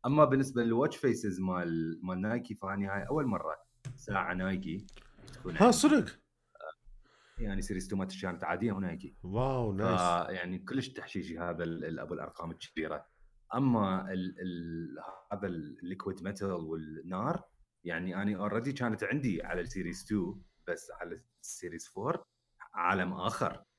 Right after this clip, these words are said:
Speaker 1: شلون خرافية لما انت، لما يجي الحركة والنار من تطلع له، السائل هذا من يتحرك رهيب، رهيب.
Speaker 2: النار أحلى شيء،
Speaker 1: كلش
Speaker 2: مو؟
Speaker 1: خرافي. لا، أنا حبيت الليكويد ميتال أكثر، ما أعرف ليش.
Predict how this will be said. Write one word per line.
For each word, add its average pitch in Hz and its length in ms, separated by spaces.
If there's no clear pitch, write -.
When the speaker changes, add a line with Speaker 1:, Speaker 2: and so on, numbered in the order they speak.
Speaker 1:
شلون 92 340
خرافية 90 480
لما 85 200
انت، 90 160
لما 92 160
يجي 92 280
الحركة 95 500
والنار 82 420
من 82 160
تطلع 80 400
له، 73 220
السائل 82 500
هذا 85 200
من 80 160
يتحرك 78 600
رهيب، 90 380
رهيب. 113 120
Speaker 2:
النار 139 320
أحلى 127 260
شيء، - 200
Speaker 1:
كلش 95 100
Speaker 2:
مو؟ 139 120
Speaker 1:
خرافي. 76 420
لا، 110 380
أنا 110 240
حبيت 101 360
الليكويد 98 340
ميتال 85 260
أكثر، 80 280
ما 78 60
أعرف 80 220
ليش. - 260